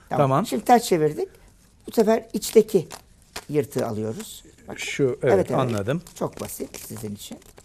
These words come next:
Speaker 1: Heh. Bir
Speaker 2: Hı.
Speaker 1: de öbür taraftakini de alıyoruz.
Speaker 2: Tamam.
Speaker 1: Evet.
Speaker 2: Evet.
Speaker 1: Hanımefendiler,
Speaker 2: El
Speaker 1: beyefendiler,
Speaker 2: işi.
Speaker 1: ladies and gentlemen,
Speaker 2: <laughs>
Speaker 1: meine Damen und Herren, madame et monsieur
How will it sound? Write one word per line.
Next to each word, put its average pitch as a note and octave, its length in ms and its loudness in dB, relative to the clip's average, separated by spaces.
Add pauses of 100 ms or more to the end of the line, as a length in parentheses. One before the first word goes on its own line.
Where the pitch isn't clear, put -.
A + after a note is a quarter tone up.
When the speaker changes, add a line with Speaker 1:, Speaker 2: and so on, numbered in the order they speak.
(160)
Speaker 1:
Heh. A#2+ 140 -6 (460)
Bir G#2+ 160 -2
Speaker 2:
Hı. F#3+ 40 6
Speaker 1:
de F3 200 6
öbür D3+ 180 0
taraftakini A#2 600 -6
de G2+ 60 -10
alıyoruz. A2+ 880 -6 (560)
Speaker 2:
Tamam. F2 280 -10 (520)
Speaker 1:
Evet. F#2+ 220 -12
Speaker 2:
Evet. F3 160 -2 (1000)
Speaker 1:
Hanımefendiler, F3+ 520 2
Speaker 2:
El F3 80 2
Speaker 1:
beyefendiler, F3 280 10 (340)
Speaker 2:
işi. C3 220 -6
Speaker 1:
ladies G#3 400 10
and G3 160 6
gentlemen, G3 500 8
Speaker 2:
<laughs> E3 120 8
Speaker 1:
meine G#3 200 6
Damen G3+ 240 6
und G3+ 160 -4
Herren, F#3 200 4
madame F#3+ 360 2
et - 60 -6
monsieur F#3+ 480 2